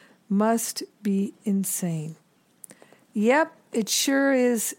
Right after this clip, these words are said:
and yet we do it, right? We do it. Ah,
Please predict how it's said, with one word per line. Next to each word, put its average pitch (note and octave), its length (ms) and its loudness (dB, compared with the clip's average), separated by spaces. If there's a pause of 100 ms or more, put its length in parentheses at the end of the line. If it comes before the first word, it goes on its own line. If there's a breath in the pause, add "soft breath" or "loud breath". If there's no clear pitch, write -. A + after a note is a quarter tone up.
and G3+ 200 2
yet G#3 260 0
we G#3 160 0
do F3+ 240 -2
it, F3 200 -6 (800)
right? G#3 280 -4 (420)
We F#3+ 120 -2
do F3 260 -4
it. E3+ 160 -10 (1900 loud breath)
Ah, G3 920 4